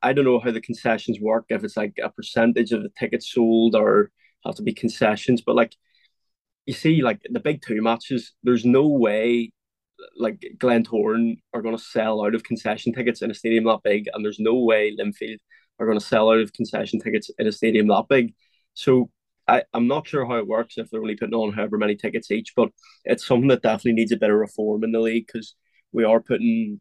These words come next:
parents off bringing kids to matches like that. And, you know, the big two, like, that's a match you should be dying to bring your kid to. If you're gonna get someone in the Irish League, it's, it's a big derby match like that, and to deny that, it's,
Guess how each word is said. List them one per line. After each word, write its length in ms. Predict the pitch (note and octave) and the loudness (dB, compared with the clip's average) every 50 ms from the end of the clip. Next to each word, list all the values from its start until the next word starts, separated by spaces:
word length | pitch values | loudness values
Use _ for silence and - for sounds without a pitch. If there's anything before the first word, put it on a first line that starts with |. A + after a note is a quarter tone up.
| _ | _
parents 340 | - - G#2 G2+ A2 G#2 - | -12 -8 -6 -4 -4 -4 -2
off 240 | A2 F#2+ G#2+ - - | -2 -2 -2 -2 -4
bringing 300 | - G#2+ A2 G#2+ A2+ A2+ | -6 -6 -4 -2 -4 -4
kids 300 | G#2+ - A#2+ A2+ A#2 A2 | 0 0 0 0 0 0
to 80 | - A#2 | 0 2
matches 380 | A2+ A2+ A2+ - - - A#2 A#2+ | 2 2 0 -2 -6 -6 -2 -2
like 140 | A#2 G#2+ | -2 0
that. 180 | - A#2 A2+ G#2 - | 0 0 -2 0 0
And, 200 | A#2 A#2 G#2+ G#2 - _ _ _ _ _ _ _ _ _ | 0 0 0 -2 -6 _ _ _ _ _ _ _ _ _
you 80 | - A#2 | -2 0
know, 60 | A#2+ | 0
the 80 | A#2 A2 | 0 2
big 180 | D3 C#3 A#2 | 0 -2 -2
two, 220 | - - G2 G#2 A2+ | -4 -6 -4 -2 0
like, 180 | B2 B2 A#2+ | 0 -2 -2
that's 180 | B2 B2 A#2+ - | -4 -6 -4 -4
a 60 | B2 | -4
match 280 | G2+ G2 G2+ G2+ - - | -4 -4 -6 -8 -12 -16
you 60 | G#2 | -14
should 140 | - G#2+ G#2+ | -12 -12 -10
be 40 | |
dying 300 | - - G#2+ G2+ G2+ A2+ | -8 -8 -6 -2 -2 -2
to 60 | A2 G#2 | 0 2
bring 140 | A#2+ A#2 | 2 2
your 120 | A#2 A2 G#2+ | 2 2 0
kid 240 | - B2+ A#2+ G#2 - | -4 -4 -4 -4 -2
to. 340 | - B2 A#2+ A2+ G#2+ G#2 - _ _ - | 2 2 2 2 2 -2 -6 _ _ -14
If 160 | - A#2+ - | -14 -10 -8
you're 80 | A#2 G#2+ | -4 0
gonna 180 | A#2 A#2 A#2+ | 2 2 2
get 200 | G#2 - G#2+ G2+ | 2 0 -4 -6
someone 300 | - - A2 G#2+ A2 A2 | -6 -6 -4 -4 -2 -2
in 80 | A2 G#2+ | -2 -2
the 80 | A2 A2 | -2 -2
Irish 260 | G#2 G#2+ - - - | -2 -2 -4 -6 -8
League, 300 | G2 G2 G#2 A2+ A#2 A2+ | -8 -6 -6 -6 -6 -8
it's, 220 | A2+ - - - - - _ _ _ _ | -10 -12 -16 -20 -20 -20 _ _ _ _
it's 120 | - G2+ G2+ | -12 -4 0
a 20 | |
big 160 | B2 A#2 G#2+ | 0 2 2
derby 280 | - A2 G#2+ A2 A2+ A2+ | 4 4 4 6 6 4
match 220 | G#2+ G#2+ - - | 4 2 0 -2
like 140 | A2 G#2+ A2 | -2 -2 0
that, 220 | - F2 - A#2+ - - | 0 0 0 0 0 -4
and 280 | - A2+ A2 G2+ G2 - | -4 -2 -2 -2 -2 -4
to 60 | A2+ | -4
deny 360 | G2+ - A2+ A2+ G#2+ G#2 A2 | -4 -2 -2 0 0 2 2
that, 200 | A#2+ B2+ B2+ A#2+ - | 4 2 2 0 -4
it's, 240 | _ - - - - | _ -20 -20 -20 -20